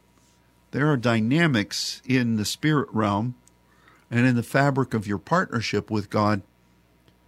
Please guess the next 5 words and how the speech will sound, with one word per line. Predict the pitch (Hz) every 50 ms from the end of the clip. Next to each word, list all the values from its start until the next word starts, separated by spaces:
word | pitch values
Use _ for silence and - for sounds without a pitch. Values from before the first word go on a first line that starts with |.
| _ _ _ _ _ _ _ _
that | - 135 131
are | 135 131
unusual. | 123 120 107 107 117 135 143 135 107 87 85 65 58 57 - _ _ _ _ _ _ _ _ - _ _ _ _ _ _ _ _ _ _ _ _ - _ _ _ _ _ _
And, | 110 117 113 110
and | - - 123 120 113 113 110 -